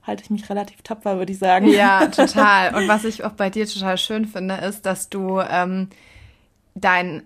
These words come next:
Speaker 2: deine Liebe zu den Bildern nie verloren hast.
Speaker 1: Ja.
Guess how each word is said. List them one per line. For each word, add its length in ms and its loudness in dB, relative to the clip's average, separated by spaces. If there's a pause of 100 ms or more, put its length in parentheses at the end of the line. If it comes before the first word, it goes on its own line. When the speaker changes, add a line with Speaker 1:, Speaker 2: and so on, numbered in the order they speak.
Speaker 2:
deine 300 -4
Liebe 340 -4
zu 180 -10
den 220 -6
Bildern 520 2
nie 120 -6
verloren 520 -4
hast. 440 -6 (100)
Speaker 1:
Ja. 180 -8